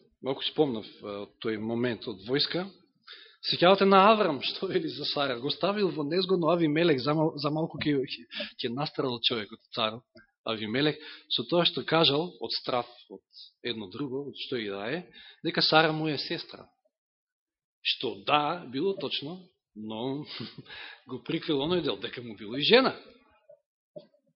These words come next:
Како и да е, сето тоа спаѓа во кршење на деветата заповед. И,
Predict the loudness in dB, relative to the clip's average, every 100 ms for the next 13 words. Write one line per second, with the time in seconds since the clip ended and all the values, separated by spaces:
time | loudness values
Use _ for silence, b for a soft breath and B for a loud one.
0 | _ _ _ _ _ _ _ _ _ 6
1 | 8 12 12 12 10 6 8 8 8 8
2 | 8 8 2 4 4 4 4 4 2 -2
3 | -2 -2 -2 -10 -12 _ _ _ _ 2
4 | 4 4 0